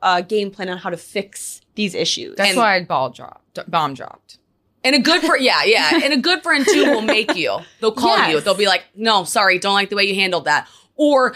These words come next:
Speaker 3: "Stop talking to me about it. Go talk to them about it."
Speaker 1: Yes, there's been so many times with, like, my best friends where I'm like, "Okay, we've talked about this now three times.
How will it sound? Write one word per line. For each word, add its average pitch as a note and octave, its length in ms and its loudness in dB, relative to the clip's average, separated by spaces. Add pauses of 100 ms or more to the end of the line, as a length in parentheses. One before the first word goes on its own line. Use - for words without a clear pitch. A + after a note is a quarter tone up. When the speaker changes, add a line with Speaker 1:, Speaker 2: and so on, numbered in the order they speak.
Speaker 3:
"Stop B3 220 -2
talking B3 300 -2
to A3+ 40 -2
me A3+ 80 0
about G#3 200 2
it. F#3+ 60 -4
Go G#3 60 -2
talk G#3 240 -2
to - 80 -10
them G3 160 -4
about D3 240 -2
it." A#2 140 -14
Speaker 1:
Yes, F#4+ 280 -6
there's E4+ 200 -2
been E4 260 -6 (260)
so C#4+ 300 -2
many D4 140 -2
times B3+ 220 -2
with, A#3 100 -6
like, G#3+ 200 -6
my G#3+ 180 -2 (140)
best G3 280 -2
friends F#3+ 260 -2
where G3 80 0
I'm G3 100 -2
like, F#3 300 -2 (220)
"Okay, A#3 140 0
we've A3 160 -6
talked G3 260 -4
about A#3+ 160 -2
this - 120 -14
now G#3+ 120 -2
three G#3 340 -10
times. F#3+ 600 -2